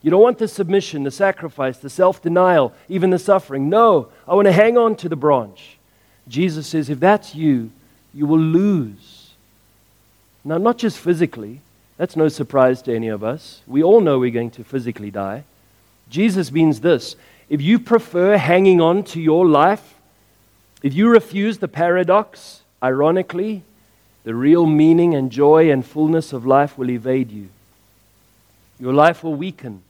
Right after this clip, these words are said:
and eventually perish physically. And then you will go on to face an eternity of your own making,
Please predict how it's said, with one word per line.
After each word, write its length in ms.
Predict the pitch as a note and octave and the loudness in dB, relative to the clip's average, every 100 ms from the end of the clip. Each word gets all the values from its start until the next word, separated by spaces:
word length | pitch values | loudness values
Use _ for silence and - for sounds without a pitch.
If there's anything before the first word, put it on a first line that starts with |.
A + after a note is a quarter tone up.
| _ _ _ _ _ - | _ _ _ _ _ -14
and 100 | A#2 | -6
eventually 440 | A#2+ D3 D#3+ D3 | -2 -2 -2 -6
perish 680 | C3+ D3 D3+ C3 G#2 - - - | -6 2 2 2 -6 -14 -20 -18
physically. 520 | - C#3 A#2+ - F#2+ F2+ _ _ _ _ _ _ - | -8 -8 -8 -12 -20 _ _ _ _ _ _ _ -12
And 160 | A#2 A#2+ | -8 0
then 360 | D#3+ D#3 A2 - _ _ _ _ | 2 2 -2 -10 _ _ _ _
you 140 | A2+ A2+ | -12 -10
will 100 | A#2 | -2
go 240 | C3+ D3+ | 4 4
on 160 | E3+ E3+ | 4 0
to 140 | D3 | -10
face 380 | - D3+ D3+ - | -4 -2 -2 -4
an 120 | C3+ | -6
eternity 560 | C3 C#3+ C#3 C#3+ C#3 C3 | -6 -4 -2 -2 -4 -10
of 120 | A2+ | -8
your 160 | A#2+ | -4
own 200 | B2 B2+ | -4 -4
making, 400 | A#2+ B2 A#2+ G2 | -4 -6 -8 -20